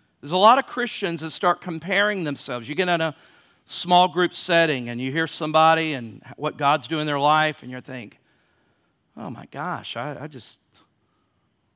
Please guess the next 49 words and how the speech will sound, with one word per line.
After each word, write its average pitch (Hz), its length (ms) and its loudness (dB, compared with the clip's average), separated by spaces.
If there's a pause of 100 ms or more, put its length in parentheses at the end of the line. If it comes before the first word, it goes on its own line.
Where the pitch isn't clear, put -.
(380)
barely 127 520 -6 (120)
could - 120 -20
get 139 140 -6
out 123 140 -6
of 110 100 -16
bed 143 280 -8
this - 220 -14
morning, 123 300 -10
get 120 140 -14
the 120 60 -16
kids 131 340 -10
to 120 100 -18
school, 151 640 -8
and 113 280 -14 (880)
I'm 147 100 -4
more 143 200 -6
worried 135 340 -2
about 123 240 -4
not 135 160 -6
having 127 220 -8
coffee 147 580 -6
in 117 80 -8
the 110 80 -12
kitchen 143 560 -12
than 117 140 -10
worrying 131 260 -6
about 120 380 -4
my 113 140 -8
sanctification, 131 1000 -12
you 120 100 -8
know? 160 260 -2 (420)
I 135 80 -2
mean, 143 100 -2
they're 196 140 2
just 151 160 -4
like, 110 180 -4
"What 214 140 0
is 127 140 -2
wrong 190 360 -2
with 135 220 -8
me?" 120 100 -10
You 120 140 -8
know? 190 180 0
And 156 100 -2
you 156 100 0
just 190 180 -2
start 170 260 0
comparing 180 480 -2
yourself, 165 480 0